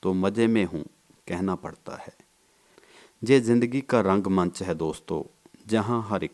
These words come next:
को नाटक करना पड़ता है। माचिस की ज़रूरत जहाँ नहीं पड़ती, यहाँ आदमी आदमी से जलता है। दुनिया के बड़े से बड़े साइंटिस्ट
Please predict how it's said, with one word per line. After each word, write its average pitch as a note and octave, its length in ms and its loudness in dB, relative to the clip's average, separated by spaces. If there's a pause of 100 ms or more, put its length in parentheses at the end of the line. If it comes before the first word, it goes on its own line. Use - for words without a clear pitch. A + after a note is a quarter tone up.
को - 240 -8
नाटक E2+ 500 -4
करना E2+ 280 -4
पड़ता - 460 -16
है। - 120 -18 (560)
माचिस A#2 420 4
की D3 180 4
ज़रूरत G#2+ 540 2
जहाँ F#2+ 320 2
नहीं F#2+ 220 0
पड़ती, - 520 -8 (280)
यहाँ G2 600 -2
आदमी F2+ 560 -2
आदमी E2 360 -6
से G2+ 240 -10
जलता D#2+ 340 -10
है। - 240 -18 (1160)
दुनिया C3+ 420 4
के C#3 200 -2
बड़े F#2 280 2
से F#2 180 -2
बड़े E2 260 -4
साइंटिस्ट D#2 680 -8